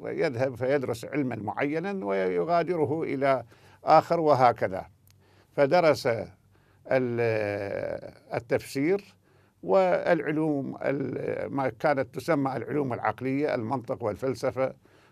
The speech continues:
و-، وعلم العقائد وغير ذلك، وعلوم اللغة أتقنها كسائر ال-، ال-، طلبة العلم في ذلك العصر.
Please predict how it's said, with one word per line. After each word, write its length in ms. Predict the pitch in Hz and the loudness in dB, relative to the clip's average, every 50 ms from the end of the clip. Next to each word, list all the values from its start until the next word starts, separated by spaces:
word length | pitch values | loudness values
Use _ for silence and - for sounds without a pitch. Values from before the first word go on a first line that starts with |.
| _ _ | _ _
و-، 800 | - 123 127 131 127 120 120 120 117 113 120 113 110 98 98 - - - - - - 113 113 - - - | -2 2 4 4 4 4 4 2 0 0 -2 -4 -4 -4 -4 -6 -8 -10 -14 -16 -18 -20 -20 -20 -14 -10
وعلم 360 | - 113 101 107 123 120 117 | -8 -8 -6 -6 -6 -6 -6
العقائد 580 | 110 104 104 104 - - 139 143 131 127 131 131 | -6 -2 -4 -4 2 4 4 6 6 4 0 -2
وغير 380 | 131 117 95 120 - 110 110 | -4 -4 -4 -4 -2 -2 -2
ذلك، 480 | 113 110 143 156 175 190 208 208 - - _ _ _ _ _ _ - _ - - _ _ | 0 4 4 4 4 2 -2 -6 -8 -20 _ _ _ _ _ _ -20 _ -20 -20 _ _
وعلوم 800 | - 175 180 185 185 180 175 - - 151 151 170 180 165 143 139 | 2 4 6 6 6 4 0 -2 -2 0 0 0 0 0 0 0
اللغة 540 | 135 131 131 135 139 135 143 156 - - - - _ _ _ _ _ _ _ _ _ - | 0 2 4 6 6 6 6 2 2 -2 -8 -20 _ _ _ _ _ _ _ _ _ 2
أتقنها 680 | 139 143 - - - 185 156 139 120 117 - 80 - - - _ | 2 2 2 4 4 4 4 4 2 2 2 0 -2 -6 -12 _
كسائر 520 | - 202 226 190 - 233 240 202 180 196 196 | -2 0 0 2 4 4 4 6 6 4 4
ال-، 640 | 185 175 175 175 165 - - - 147 143 143 135 127 | 2 2 0 0 -2 -2 -2 -2 -2 -2 -4 -4 -2
ال-، 600 | 98 127 131 131 127 123 120 120 110 101 104 - | -2 -2 -2 -4 -4 -2 -2 -2 -4 -4 -6 0
طلبة 340 | - 156 151 139 139 151 123 - | 0 0 2 2 -2 -2 -2 -4
العلم 320 | 147 123 117 139 147 135 | -4 -2 -2 -4 -4 -4
في 140 | 113 131 127 | -4 -6 -2
ذلك 360 | 110 135 135 139 139 - - | 0 0 0 0 -2 -4 -4
العصر. 440 | 120 92 - 95 - - - - _ | -6 -2 -2 -4 -4 -4 -12 -18 _